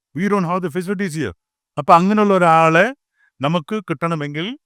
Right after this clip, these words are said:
അല്ലെങ്കിൽ അവിടേക്ക് കൊണ്ടുവരണമെങ്കിൽ അവരെന്ത് ചെയ്യണമായിരുന്നു? അവരുള്ള ഫെസിലിറ്റിയും പിന്നെ സ്വപ്ന സാമ്രാജ്യമൊക്കെ നമ്മൾ വാഗ്ദാനം ചെയ്ത് കൊണ്ടുപോകുന്നതാണ്. ഇപ്പൊ നമ്മൾ വേണ്ട എന്നല്ല അവർ പറയുന്നത്. Is a tactics. അവിടേക്ക് തന്നെ ഞാൻ വരുന്നത്. ഇത്, അഹ്, ബുദ്ധിമോശം കൊണ്ട് ചെയ്യുന്നതല്ല,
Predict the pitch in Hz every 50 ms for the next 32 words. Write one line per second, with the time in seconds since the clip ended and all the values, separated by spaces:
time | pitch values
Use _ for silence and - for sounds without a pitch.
0 | _ 135 127 139 147 160 156 143 139 151 143 - 165 139 135 135 135 135 139 151
1 | 190 196 151 123 135 151 156 143 151 156 143 139 135 123 117 120 131 165 185 _
2 | _ _ _ _ _ _ _ _ _ _ _ _ _ _ _ _ _ _ - 131
3 | 151 165 175 170 170 156 - 156 131 139 160 165 147 165 180 160 120 - _ _
4 | _ _ _ _ - 127 127 135 139 - 151 139 151 160 156 - 160 156 151 156
5 | 151 151 147 151 147 - 160 151 143 139 143 151 139 135 135 139 147 156 160 160
6 | 160 156 175 180 175 196 208 208 214 196 165 151 - _ _ _ _ _ _ _
7 | _ _ _ - 131 120 190 196 185 175 170 175 175 151 147 147 160 175 175 190
8 | 190 196 147 147 151 165 151 151 165 156 147 143 131 127 107 101 92 85 - _
9 | 160 160 139 - 196 180 - _ _ 147 151 160 - - 151 - - - _ _
10 | _ _ - 123 135 151 143 170 147 156 156 165 151 127 113 98 98 90 87 82
11 | _ _ _ _ _ _ _ _ _ _ _ _ - 156 175 196 208 220 196 208
12 | 214 - _ _ _ _ _ _ _ _ _ _ _ _ _ 151 143 131 151 156
13 | 175 180 180 180 - 175 170 165 156 139 131 123 120 113 98 85 87